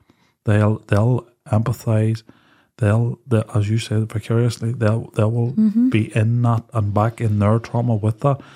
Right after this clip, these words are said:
Speaker 2: Yep.
Speaker 1: So we probably will do it, but I just wanna thank you for coming up. I, like, this is what podcasting to, to me is about.
Speaker 2: Yeah.
Speaker 1: Is things that aren't easy for me to sit here and listen to that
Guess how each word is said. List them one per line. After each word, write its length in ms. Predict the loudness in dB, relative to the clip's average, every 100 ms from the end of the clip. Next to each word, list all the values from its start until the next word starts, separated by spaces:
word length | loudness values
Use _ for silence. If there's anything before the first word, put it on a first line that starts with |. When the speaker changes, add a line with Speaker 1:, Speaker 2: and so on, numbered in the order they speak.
| -2
Speaker 2:
Yep. 220 | 0 0 -6 -16
Speaker 1:
So 120 | -2
we 140 | 0 0
probably 380 | 0 0 0 2
will 180 | 0 2
do 140 | 2
it, 140 | 0
but 160 | -2 -6 -10 -20 _ _
I 100 | 0
just 180 | 0 0
wanna 200 | 0 0
thank 300 | 0 -2 -2
you 280 | -4 -4 -6
for 100 | -6
coming 240 | -2 -2 -2
up. 220 | -4 -8 -2
I, 160 | -2 -2 -14 -4
like, 220 | -4 -2
this 240 | -2 0 0
is 240 | 0 0
what 240 | -2 -2 -4 _ _ _ _ _
podcasting 720 | -4 -2 -2 -2 -2 -2 -6 -8
to, 360 | -4 -4 -4 -10 _ _
to 100 | -4
me 240 | 0 2
is 140 | 0 -2
about. 300 | -2 -4 -6 -12 _ _
Speaker 2:
Yeah. 220 | 0 0 0
Speaker 1:
Is 400 | -2 -2 -6 -12 _ _ -4
things 240 | 0 2
that 120 | 2 2
aren't 200 | 2 2
easy 220 | 0 -2
for 140 | -2
me 120 | -2
to 80 | -2
sit 180 | -2 -6
here 160 | -2 -2
and 100 | 0
listen 220 | -2 -2
to 160 | -2 -4 -12 _ _ _ _ _ _ _ _
that 200 | -4 -4